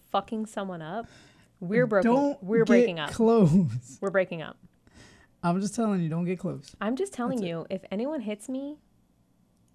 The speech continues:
Speaker 2: Uh,
Speaker 1: it,
Speaker 2: don't get close.
Speaker 1: it's gonna be bad.
Speaker 2: Okay.
Speaker 1: <laughs>
Speaker 2: Yeah, so, all right, this podcast is just gonna be us shit talking.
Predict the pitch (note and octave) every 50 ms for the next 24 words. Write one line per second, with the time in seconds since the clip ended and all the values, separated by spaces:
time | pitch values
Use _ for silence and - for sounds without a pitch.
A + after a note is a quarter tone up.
0 | _ _ _ _ _ _ _ _ - F#3+ - _ _ _ _ _ _ _ - F#3
1 | - F#3+ G3 G3+ G3 G#3 F3+ - F3+ - - _ _ - - F3+ - - G#3 G#3
2 | F#3+ F#3+ F3 E3+ D#3 C#3+ C3+ C#3+ D3 D#3+ _ - G#3+ F3 D#3+ D#3 D3+ C3+ G#2+ _
3 | _ _ _ _ _ _ _ _ - - A#3 - - - - _ _ _ _ _
4 | _ _ _ _ - - - - - G3+ G3 F#3+ F#3 G3 - - F3 E3+ D#3+ C#3
5 | - _ _ _ - G#3 A#3 A#3+ A3 G#3 A#3 A3+ - - B3 A#3 G#3+ - G3 F3
6 | F3+ D#3+ - - - - - - _ _ _ _ _ _ _ _ _ _ - G#3+
7 | F3+ E3+ C#3+ - F3 E3 C3+ - - E3+ E3 D#3+ C#3+ D3+ E3 E3 D#3+ D#3 D#3 D#3+
8 | - - - - D#3+ C#3+ E3 D#3 D3+ D3+ - - D3+ D3+ D3+ C#3+ C3+